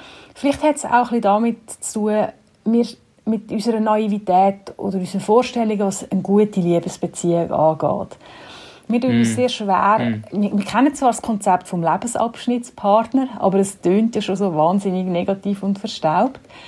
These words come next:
Speaker 1: Ähm, aber ich
Speaker 2: Mhm.
Speaker 1: glaube, eine gute Liebe, oder, die hat, oder eine gute Beziehung, das ist bei uns so oft mit der Vision verknüpft, man kommt zusammen,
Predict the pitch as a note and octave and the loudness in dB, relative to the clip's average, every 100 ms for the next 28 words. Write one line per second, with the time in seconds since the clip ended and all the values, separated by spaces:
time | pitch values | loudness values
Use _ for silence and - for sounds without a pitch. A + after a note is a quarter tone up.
0 | - - - G3 G3 G3 G3 - _ _ | -20 -16 -2 2 4 2 0 -10 _ _
1 | _ _ - G3+ - G#3 G3+ A3 G#3+ - | _ _ -6 -2 0 2 2 4 0 -2
2 | - _ _ _ _ _ A#3 - C4 D#4 | -20 _ _ _ _ _ -6 -2 2 2
3 | D#4 C4+ A#3 A3 A#3 A#3+ F#3+ - E3 F#3 | 2 2 2 2 2 0 -2 -2 -4 -6
4 | - _ _ - G#3+ A3+ A3+ - - - | -10 _ _ -2 0 0 -2 -16 -18 -6
5 | G3+ G3 A#3 C#4 C#4+ A#3+ A#3 - G#3+ G#3+ | -4 -2 2 2 2 -2 -2 -4 -2 -2
6 | G3+ G#3+ G3 G3+ - G#3+ G3 A3 A#3 - | -2 -6 -8 -8 -8 0 2 2 0 -8
7 | - - - C4 C4 - C4+ - B3+ B3 | -12 -10 0 2 4 2 0 0 0 0
8 | A#3 A3 G#3+ A3+ A#3 A#3+ - A3 G#3 - | -4 -4 0 0 0 0 -4 -4 -6 -14
9 | - - - - - G3+ G#3 G3 G#3 A#3 | -20 -20 -20 -10 -6 -2 -2 2 2 4